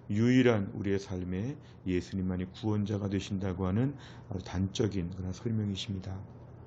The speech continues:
두 번째를 보면 예수님께서는 누가 또 자신에 대해 증언한다고 말씀하십니까? 오늘 십팔 절에 보니까 "나를 보내신 아버지도 나를 위하여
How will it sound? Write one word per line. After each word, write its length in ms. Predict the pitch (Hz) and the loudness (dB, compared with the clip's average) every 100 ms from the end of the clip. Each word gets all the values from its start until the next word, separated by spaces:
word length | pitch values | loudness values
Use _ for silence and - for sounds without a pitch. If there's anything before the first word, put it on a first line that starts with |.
| - - - - - - - - - - | -18 -18 -16 -16 -16 -14 -14 -14 -16 -6
두 100 | 120 | 2
번째를 320 | 104 101 104 98 | 4 4 4 6
보면 200 | 95 95 | 6 6
예수님께서는 1080 | 101 104 110 98 107 98 104 104 104 147 165 - - - | 4 4 2 2 0 0 0 0 0 -2 -6 -12 -16 -10
누가 520 | 98 98 104 92 95 - | -6 0 2 2 -2 -2
또 140 | 104 | 0
자신에 420 | 107 98 110 104 | 0 0 2 2
대해 160 | 101 101 | 4 2
증언한다고 560 | 101 101 98 95 92 | 2 2 2 4 4
말씀하십니까? 1080 | 95 92 92 101 95 - 98 95 - 113 147 - - - | 4 2 2 0 0 0 -2 -2 -2 -2 -2 -8 -16 -8
오늘 180 | 98 92 | -2 -2
십팔 360 | - - 117 107 | -2 -4 -4 -2
절에 240 | 101 98 | 0 0
보니까 540 | 95 95 95 110 127 - - - - | 0 -4 -4 -4 -4 -6 -10 -8 -2
"나를 400 | 95 98 110 120 | 2 4 4 4
보내신 420 | 113 113 104 117 | 4 2 2 0
아버지도 760 | - 90 101 117 110 110 127 127 - | 0 0 2 2 2 2 2 2 -4
나를 420 | 95 92 98 92 | -4 -2 0 0
위하여 520 | 95 92 98 123 143 | 0 0 0 -2 -4